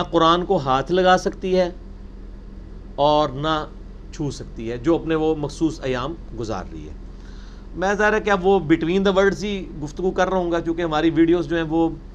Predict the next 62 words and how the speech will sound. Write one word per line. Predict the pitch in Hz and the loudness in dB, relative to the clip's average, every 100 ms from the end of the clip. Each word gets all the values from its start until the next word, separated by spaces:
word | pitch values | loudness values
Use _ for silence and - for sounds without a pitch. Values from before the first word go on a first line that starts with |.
| - - - - - - - - - | -16 -16 -16 -16 -16 -16 -16 -16 -10
غیر | 120 147 | -2 -2
شادی | 147 165 156 | 0 0 0
شدہ | 165 165 | 0 2
لوگوں | 160 165 | 2 2
نے | 165 | 2
بھی | 170 | 0
دیکھنی | 156 151 165 | 0 -2 -2
ہوتی | 165 - 156 147 | -4 -4 -6 -6
ہیں، | 127 127 | -6 -4
ہر | 135 | -4
طرح | 151 160 | -2 -2
کے | 160 | 0
لوگوں | 147 147 | 0 -2
نے، | 156 | -4
تو | 151 | -6
میں، | 147 151 | -4 -2
یعنی، | 151 151 156 - | -2 -4 -8 -6
کوشش | 160 151 | -6 -4
کرتا | - 147 160 | -6 -6 -4
ہوں | |
ذرا | 143 | -4
کنٹرول | 143 147 131 156 135 | -4 -6 -2 -2 -2
الفاظ | - 113 104 | -4 -6 -6
کے | 107 | -10
ساتھ۔ | 95 82 - - - - - - | -12 -12 -14 -16 -16 -16 -4 6
ایک | 190 208 | 8 8
ہی | 214 | 4
میرا | 202 | 2
لیکچر | 190 160 160 180 | 4 2 2 0
ہے | 170 | 2
جو، | 156 156 156 151 147 | 2 0 -2 -4 -6
یعنی، | 139 135 | -10 -8
سیکس | - 160 | -4 -6
سے | - 170 | -2 0
ریلیٹڈ | 147 143 156 | 0 -2 -4
ہے، | |
مسئلہ | 147 139 151 | -4 -4 -2
ون | 143 147 | -2 -2
ففٹی | 147 - | -6 -6
فائیو، | 160 147 147 | -2 -2 -2
اس | 143 | -4
کے | 165 | -2
بھی | 156 | -2
دو | 127 139 | 0 -2
کلپ | 139 160 165 | 0 -2 0
ہی | 165 | -4
ہیں۔ | 151 - - - - - | -4 -10 -16 -16 -16 -8
اس | 175 - | -6 -2
کے | 196 | -2
سٹارٹ | 196 180 196 | 6 6 6
میں | 190 190 | 4 0
بھی | |
میں | 175 | 0
نے | 170 | 2
کہا | 170 170 | 2 2
تھا | 180 | 0
کہ | 180 | -2
یہ | 156 156 | 0 2
جو | 180 | 2
لیکچر | 170 156 185 170 | 2 0 0 2
ہے، | 175 | 2
یہ | 165 | 2